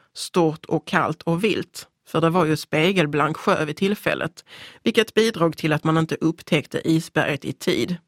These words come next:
Och att det, som vi sjunger, inte fick plats en enda till i livbåtarna som satts i sjön.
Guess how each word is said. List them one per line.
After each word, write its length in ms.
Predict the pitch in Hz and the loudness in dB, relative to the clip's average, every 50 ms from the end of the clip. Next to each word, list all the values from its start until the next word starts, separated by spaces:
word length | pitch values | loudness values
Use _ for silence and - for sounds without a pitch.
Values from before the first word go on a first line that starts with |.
| _ _ _ _ - - - - - | _ _ _ _ -20 -18 -18 -18 -18
Och 340 | - - - - 180 165 | -18 -4 0 2 4 4
att 140 | 165 170 - | 4 2 2
det, 220 | - 175 160 156 160 - _ | 2 2 2 2 2 -2 _
som 280 | - - 170 160 160 | -4 0 2 2 4
vi 280 | 156 170 165 170 165 160 | 4 4 4 4 4 2
sjunger, 360 | - - 180 165 156 156 156 - _ _ | 2 0 2 2 2 0 -2 -4 _ _
inte 340 | - 175 175 180 180 - 170 | 0 2 2 2 0 -2 -2
fick 260 | 165 - 165 160 - | 0 0 -2 -2 0
plats 360 | - - 175 160 160 - - - | 0 0 2 2 0 -4 -4 -2
en 240 | - 175 160 151 147 | 0 2 2 2 2
enda 300 | - 170 180 190 175 160 | 2 2 2 2 2 0
till 380 | 160 - - 240 175 143 143 156 175 - | 0 0 0 2 2 2 0 -2 -2 -2
i 140 | - 160 | 0 0
livbåtarna 760 | 143 151 165 165 180 185 185 180 156 143 - - 139 147 131 | 2 2 4 2 2 2 2 2 0 2 0 0 0 0 0
som 200 | 147 - - 147 | 0 -2 -2 -4
satts 320 | 143 - 151 147 - - - | -2 0 -2 -2 -2 -2 -6
i 40 | |
sjön. 380 | 156 - - 214 - 76 - 180 | -4 -2 0 0 0 -2 -4 -8